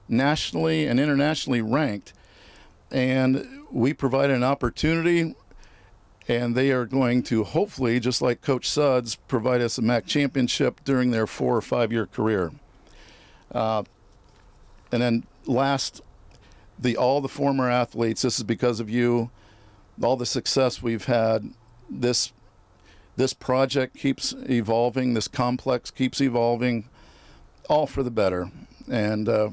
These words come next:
Roy Wilbanks, again, you believed in me, and it's just amazing what it's all turned out to be. And we're sitting on such a beautiful site.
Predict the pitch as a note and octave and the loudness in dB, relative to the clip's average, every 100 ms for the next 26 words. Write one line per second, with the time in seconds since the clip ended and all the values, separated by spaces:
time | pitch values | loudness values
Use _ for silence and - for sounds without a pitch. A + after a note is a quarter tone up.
0 | A#2+ A#2+ B2 A#2+ B2+ B2 B2 - G#2 A2+ | -4 0 0 0 0 0 -2 -4 -4 0
1 | A#2 B2 B2+ A#2 - A2+ G#2 A2+ A#2+ A2 | 2 2 0 -2 -4 -2 0 0 0 0
2 | A2+ A2+ A2+ A2+ - - - - - G#2 | -2 -2 -2 -6 -12 -20 -20 -10 -6 -4
3 | - G2 D#2+ G2+ G#2+ F#2+ G2+ F#2 - - | -4 -6 -6 -6 -6 -6 -6 -8 -12 -20
4 | - - - - - A2 G#2 A2+ G2 - | -20 -20 -20 -12 -2 -2 -2 -4 -4 -2
5 | G#2+ G2 F#2+ - G2+ G2 F2+ F#2+ - - | -2 0 0 -4 -6 -6 -4 -8 -14 -8
6 | A#2 G2 G2 A2 A#2 - D3 A#2 A#2 A2+ | -4 -4 -4 -2 -2 0 -2 -2 -4 -4
7 | - C#3+ - A2+ B2 B2+ B2 - A2+ G#2 | 0 -2 -2 -4 -2 0 0 -2 -2 -2
8 | - - A2+ A2+ | -2 0 0 0